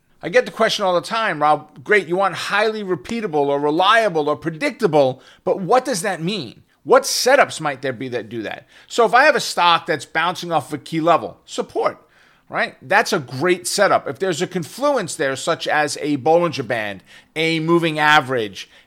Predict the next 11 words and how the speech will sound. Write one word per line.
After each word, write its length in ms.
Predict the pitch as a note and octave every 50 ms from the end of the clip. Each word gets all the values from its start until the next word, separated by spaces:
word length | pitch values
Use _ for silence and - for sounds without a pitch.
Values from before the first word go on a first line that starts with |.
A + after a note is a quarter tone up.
| _ _
if 340 | - D#3+ E3 D#3 D#3+ D#3+ - - -
other 240 | F3+ F#3+ G3 G#3 F3
indicators 640 | E3+ F#3+ G3 G3 F3 - F3 E3+ D#3 D#3 C#3 B2
are 60 | D3 -
pointing 420 | - - F#3 F#3 F#3 F3+ E3+ D#3+
in 80 | D#3 D3+
the 80 | D3+
right 240 | D3 D3+ D3+ C#3+ A#2
direction, 580 | D#3 E3 G3 A3 A#3 - - F#3 E3+ E3 D#3+ - -
that 320 | C3+ E3 F#3 F3 - -
confluence 880 | - E3 F#3 D3+ - - - - A3+ C#4 D4 C4+ G#3+ F3+ D#3 D3+ - -